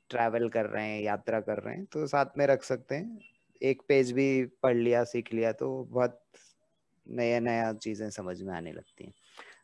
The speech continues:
तो बहुत काम की है और पाँच रुपए की है, इसलिए दूसरे किसी order के साथ आप चार पांच भी मंगा लेंगे तो बहुत अच्छा है, क्योंकि वो किसी को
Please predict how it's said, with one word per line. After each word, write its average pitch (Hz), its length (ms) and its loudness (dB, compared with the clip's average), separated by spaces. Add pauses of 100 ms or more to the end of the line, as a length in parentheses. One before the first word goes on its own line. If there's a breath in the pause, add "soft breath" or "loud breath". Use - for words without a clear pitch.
तो 110 80 -10
बहुत 120 320 -2
काम 117 240 0
की 135 140 -2
है 127 100 2
और 139 120 0
पाँच 135 360 2
रुपए 135 260 0
की 139 160 0
है, 143 180 0
इसलिए 131 300 -4
दूसरे 123 460 0
किसी 127 240 2
order 123 320 4
के 127 140 2
साथ 123 280 2
आप 120 160 2
चार 107 260 4
पांच 120 280 0
भी 131 100 2
मंगा 117 300 0
लेंगे 120 280 -2
तो 131 140 -4
बहुत 123 260 2
अच्छा 101 260 -2
है, 92 80 -2
क्योंकि 110 300 -6
वो 110 120 -2
किसी 113 300 -6
को 113 260 -2